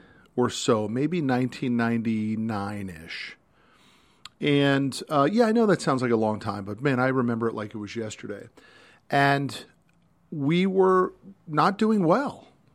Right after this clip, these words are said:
Business sucked. I mean, I just couldn't get the business going, man. It was like every dollar that came in went back out. And I did the fatal mistake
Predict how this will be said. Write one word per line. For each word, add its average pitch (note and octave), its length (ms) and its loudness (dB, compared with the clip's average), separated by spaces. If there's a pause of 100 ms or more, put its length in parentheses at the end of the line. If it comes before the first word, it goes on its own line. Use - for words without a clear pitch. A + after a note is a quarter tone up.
(140)
Business G3 320 0
sucked. - 760 -2
I C#3 40 -8
mean, C#3 140 -6
I E3+ 80 -2
just - 280 -10
couldn't A#3+ 400 0
get A3 220 -4
the F#3 60 -6
business D#3+ 520 -6
going, A#2 680 -4
man. F#2+ 280 -18
It A2 40 -14
was B2 200 -12
like A#2 260 -10
every F3+ 460 2
dollar B2 540 4
that A2 200 -6
came A2+ 240 -10
in G#2+ 180 -12
went G#2 200 -14
back F#2+ 280 -14
out. E2+ 300 -14 (920)
And D#3 220 0
I F#3+ 220 4
did G#3 260 0
the F#3+ 60 6
fatal D3 380 4
mistake C3+ 640 -2